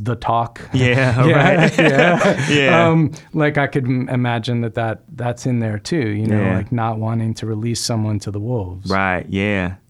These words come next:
Speaker 2: And then the kind of conviction or affliction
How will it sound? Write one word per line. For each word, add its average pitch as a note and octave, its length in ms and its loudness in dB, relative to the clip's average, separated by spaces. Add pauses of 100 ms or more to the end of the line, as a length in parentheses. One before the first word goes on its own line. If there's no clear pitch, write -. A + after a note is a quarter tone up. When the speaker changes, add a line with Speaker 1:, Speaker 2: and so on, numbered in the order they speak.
Speaker 2:
And B2+ 240 0
then B2+ 440 0 (260)
the B2 120 -2
kind A#2+ 380 -2
of A#2 340 -6 (220)
conviction A#2 1000 -2
or G2 180 -2
affliction A2+ 720 -4